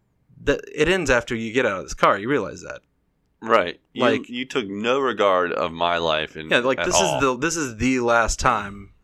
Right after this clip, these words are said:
Speaker 1: you will ever be in my car.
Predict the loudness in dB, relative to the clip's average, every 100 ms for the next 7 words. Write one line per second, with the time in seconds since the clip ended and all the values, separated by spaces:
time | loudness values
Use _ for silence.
0 | _ _ _ -18 -4 0 0 0 0 0
1 | -2 -4 -8 -6 -4 -4 -6 -10 -12 -12
2 | -12 -16 -18 -20 _ -2 0 0 0 0
3 | 0 -2